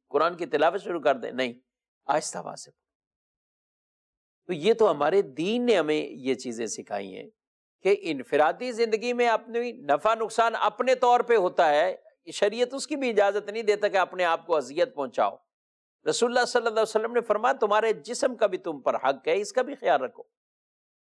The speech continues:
تمہاری آنکھ کا بھی حق ہے، تمہارے اپنے نفس کا تم پر حق ہے،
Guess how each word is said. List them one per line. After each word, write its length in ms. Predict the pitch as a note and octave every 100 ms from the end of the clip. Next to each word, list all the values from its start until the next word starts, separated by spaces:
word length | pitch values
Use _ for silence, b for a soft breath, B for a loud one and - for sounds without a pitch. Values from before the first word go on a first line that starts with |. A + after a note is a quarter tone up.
| _ _ -
تمہاری 340 | E3+ G#3 F#3+
آنکھ 320 | E3+ G#3+ A3+
کا 100 | A3
بھی 180 | G3 E3+
حق 280 | C3+ C3 -
ہے، 120 | G#2+ - _
تمہارے 300 | D#3+ F3 G#3+
اپنے 280 | G3+ - G#3+
نفس 400 | E3 C#3 G3+ -
کا 100 | B3+
تم 240 | A#3 A3 G3
پر 140 | F#3
حق 280 | C3 C#3+
ہے، 100 | -